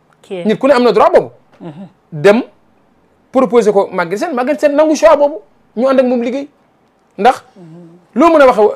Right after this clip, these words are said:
Speaker 2: wax ci àdduna, Maguette Sène moom, moom la ñu nommé woon le meilleur maire du Sénégal.
Speaker 1: Di
Speaker 2: Loolu ñëpp xam nañ ko.
Speaker 1: Mhm.
Speaker 2: Mu ànd ak nag, ñu ànd ak moom di liggéey. Daanaka ci porte, porte à porte yi sax nga ñu fekk, te bu ñu jógee nii fa la ñuy delluwaat. Ndax moom la ñuy jàppale.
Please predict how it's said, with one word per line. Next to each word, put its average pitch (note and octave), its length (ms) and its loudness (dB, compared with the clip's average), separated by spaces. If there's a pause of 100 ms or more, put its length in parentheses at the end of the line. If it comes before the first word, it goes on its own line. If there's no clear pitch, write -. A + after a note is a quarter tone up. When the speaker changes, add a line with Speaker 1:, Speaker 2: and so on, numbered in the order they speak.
(140)
Speaker 2:
wax G#3 180 -4
ci A3 60 -6
àdduna, G3 300 -2
Maguette G3+ 280 0
Sène C#4 360 -2 (220)
moom, C4 260 -4
moom A#3+ 200 -4
la A#3 60 4
ñu A3+ 100 -2
nommé G#3+ 220 -2
woon G3+ 200 2
le F#3 120 -6
meilleur G3 460 2
maire G3 180 0
du E3 80 -8
Sénégal. G3 320 -4
Speaker 1:
Di G3 160 -16 (100)
Speaker 2:
Loolu E3 180 -2
ñëpp F4 140 -4
xam D#4+ 160 -4
nañ C#4 120 -2
ko. - 140 -10 (100)
Speaker 1:
Mhm. E3 140 -18 (640)
Speaker 2:
Mu E3+ 160 -2
ànd G3 120 0
ak D#3+ 60 -2
nag, G3 180 -6
ñu E3+ 120 -8
ànd D#3 100 -4
ak A3+ 60 -4
moom G#3+ 160 -6
di G#3 80 -6
liggéey. F#3+ 260 -4 (420)
Daanaka G3+ 260 0
ci G3+ 80 -12
porte, G#3 200 -4 (100)
porte G3 160 -10
à F#3 80 -2
porte F3 200 -10
yi D#3+ 60 -18
sax F#3 120 -12
nga F#3+ 80 -12
ñu F#3+ 80 -10
fekk, A3 220 -10 (400)
te F#3 80 -6
bu F3+ 120 -6
ñu G#3 80 -4
jógee F#3 180 -4
nii G3 120 -6
fa G#3 100 -4
la B3 60 -2
ñuy C#4 80 -4
delluwaat. G3 280 -2 (600)
Ndax E3+ 160 -6
moom A3 140 0
la A3+ 60 2
ñuy G3 120 -4
jàppale. C3+ 300 -4